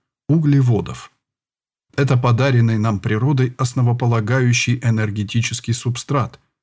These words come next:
фундамент пищевой цепи. Вы заметили, что углеводы на нашем столе отличаются исключительным разнообразием? Картофель, виноград, рис,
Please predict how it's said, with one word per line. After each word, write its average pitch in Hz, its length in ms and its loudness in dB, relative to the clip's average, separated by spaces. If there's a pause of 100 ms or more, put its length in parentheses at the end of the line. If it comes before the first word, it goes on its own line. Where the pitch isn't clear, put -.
(260)
фундамент 143 800 4
пищевой 98 460 -2
цепи. - 420 -8 (2000)
Вы 120 180 4
заметили, 180 500 4
что 151 220 2
углеводы 147 540 2
на 113 100 2
нашем 120 360 2
столе 180 340 -2
отличаются 131 800 0
исключительным 139 800 2
разнообразием? 123 880 0 (540)
Картофель, 110 600 0
виноград, 101 680 -2
рис, 104 460 -4